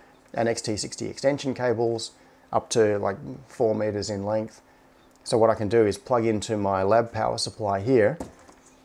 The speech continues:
plug this in on the other end, and now I've got a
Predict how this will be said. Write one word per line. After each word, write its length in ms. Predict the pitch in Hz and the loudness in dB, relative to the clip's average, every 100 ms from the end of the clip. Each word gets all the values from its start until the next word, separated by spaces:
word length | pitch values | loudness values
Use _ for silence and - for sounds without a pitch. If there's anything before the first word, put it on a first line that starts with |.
| _ _ _ - | _ _ _ -2
plug 260 | 123 104 | -2 0
this 180 | 107 - | -2 0
in 300 | 127 117 101 127 | 0 0 -4 -6
on 140 | 113 | -6
the 80 | 104 | -2
other 220 | 101 107 | 2 4
end, 340 | 123 113 147 147 - | 4 4 0 -8 -10
and 100 | - | -6
now 160 | 107 104 | -4 -4
I've 80 | 104 | -2
got 140 | 107 | -2
a 160 | 101 | -2